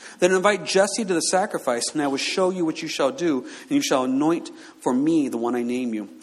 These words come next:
So Samuel did what the Lord said and went to Bethlehem. And the elders of the town trembled at his coming and said, "Do you come peaceably?" Why are they trembling? This is Bethlehem. It's a nothing town.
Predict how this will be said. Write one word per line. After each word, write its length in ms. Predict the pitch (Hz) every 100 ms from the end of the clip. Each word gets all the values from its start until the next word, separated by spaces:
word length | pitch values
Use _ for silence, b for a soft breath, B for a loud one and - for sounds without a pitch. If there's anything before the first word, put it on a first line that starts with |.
| -
So 140 | - 143
Samuel 320 | 175 170 170
did 220 | 151 160 156
what 160 | 156
the 60 | 135
Lord 220 | 135 156 -
said 180 | 170 156
and 140 | 123
went 180 | 147 156
to 120 | - 156
Bethlehem. 840 | - 143 147 - 120 104 107 101 - B B B
And 100 | 151
the 80 | 147
elders 280 | 180 196
of 60 | 170
the 60 | 170
town 360 | - 185 170
trembled 380 | 165 - 180 170
at 40 |
his 140 | 147 143
coming 260 | 170 160
and 80 | 143
said, 160 | - 135
"Do 100 | 160
you 80 | 180
come 240 | - 175
peaceably?" 560 | - 196 - 117 98 87 - _ b
Why 140 | b 247
are 60 |
they 80 | 294
trembling? 480 | 262 294 285 180 123 - - - _ _ _ _ _ _ _ b b b b
This 140 | 233
is 100 | 277
Bethlehem. 600 | 220 285 285 262 214 156
It's 140 | 156 202
a 40 |
nothing 360 | 226 254 269 247
town. 440 | 240 247 170 -